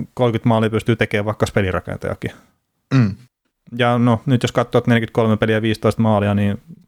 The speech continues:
Speaker 1: ei se tarvii isoakaan steppiä ottaa eteenpäin siinä, että se kolmekymmentä maalia sitten on
Speaker 2: Mm,
Speaker 1: realismia.
Speaker 2: niin nuo-, niin ja nuori pelaaja.
Speaker 1: Niin.
Speaker 2: Pelityyli on sellainen, että se voi tehdä sen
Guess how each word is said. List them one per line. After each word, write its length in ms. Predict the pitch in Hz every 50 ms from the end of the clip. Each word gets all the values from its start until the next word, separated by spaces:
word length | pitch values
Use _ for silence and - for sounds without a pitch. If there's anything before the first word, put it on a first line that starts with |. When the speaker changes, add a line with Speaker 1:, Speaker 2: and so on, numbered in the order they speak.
| _ _ -
Speaker 1:
ei 100 | 113 92
se 80 | 90
tarvii 260 | 95 104 123 113 117 117
isoakaan 300 | 107 110 104 98 92 -
steppiä 380 | - 92 - - - 95 90
ottaa 300 | 87 - - - - 95
eteenpäin 420 | 92 - 90 90 87 - 98 95 95
siinä, 120 | 101 95
että 80 | 95 -
se 60 | 98
kolmekymmentä 320 | 95 90 92 87 - -
maalia 260 | 101 90 90 90 95
sitten 220 | 95 - - - - -
on 60 | -
Speaker 2:
Mm, 300 | 127 131 127 120 117 113
Speaker 1:
realismia. 440 | 110 110 107 107 101 104 101 104 104
Speaker 2:
niin 100 | 104 98
nuo-, 220 | 98 98 101 80
niin 320 | 95 104 107 104 104 101 104
ja 60 | 101
nuori 280 | 104 107 107 110 101 107
pelaaja. 420 | - - 117 110 107 104 104 107
Speaker 1:
Niin. 100 | 113 123
Speaker 2:
Pelityyli 480 | 135 131 151 143 135 139 120 107 101 101
on 80 | 101 98
sellainen, 400 | - 107 101 104 101 98 98 95
että 100 | - -
se 60 | 101
voi 140 | 104 101 95
tehdä 220 | 98 110 110 98
sen 220 | - - 104 92